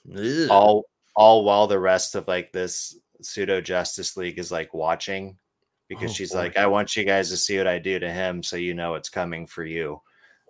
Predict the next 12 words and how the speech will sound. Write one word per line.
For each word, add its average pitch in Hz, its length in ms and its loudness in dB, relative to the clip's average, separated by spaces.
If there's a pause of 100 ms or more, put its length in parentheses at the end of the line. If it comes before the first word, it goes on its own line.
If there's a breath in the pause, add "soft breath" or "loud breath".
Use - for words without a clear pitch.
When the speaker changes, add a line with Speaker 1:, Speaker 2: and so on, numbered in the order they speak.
Speaker 2:
Like, - 220 0
Speaker 1:
Oh. 98 60 2
Speaker 2:
it's 107 260 2
just, - 380 -2 (220)
it's 117 200 4
just 120 300 0
so 107 200 4
good. 90 300 -2
I 92 180 2
like, 92 300 0
I 98 140 0
love, 92 460 0